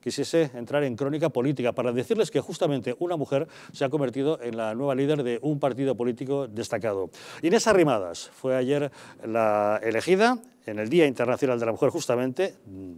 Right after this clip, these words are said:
el mejor modo posible de celebrarlo, sin duda,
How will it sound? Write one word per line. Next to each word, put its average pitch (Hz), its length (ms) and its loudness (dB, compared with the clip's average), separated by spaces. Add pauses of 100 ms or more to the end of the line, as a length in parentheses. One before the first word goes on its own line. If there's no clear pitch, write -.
(140)
el 104 140 -8
mejor 123 320 2
modo 147 260 6
posible 123 460 -2 (260)
de 120 100 0
celebrarlo, 139 520 4
sin 123 160 0
duda, 139 240 4